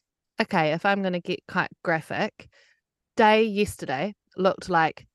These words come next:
you wipe after going to the toilet and you see faint signs of things,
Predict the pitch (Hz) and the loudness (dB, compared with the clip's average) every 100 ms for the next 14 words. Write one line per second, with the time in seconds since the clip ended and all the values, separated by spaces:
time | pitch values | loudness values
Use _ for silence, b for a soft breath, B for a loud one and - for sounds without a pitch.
0 | _ _ _ - 185 185 151 190 - - | _ _ _ -6 0 4 4 2 -8 -20
1 | _ _ - 160 - 170 156 151 170 165 | _ _ -8 -8 -6 -8 -8 -8 -10 -14
2 | - 170 160 - - 180 170 160 - 175 | -4 -2 -2 -6 -10 -4 -4 -4 -4 -6
3 | - - 202 175 156 - - 170 160 160 | -6 -2 0 0 -4 -8 0 0 2 -2
4 | 156 - 135 131 143 | -4 -6 -8 -8 -12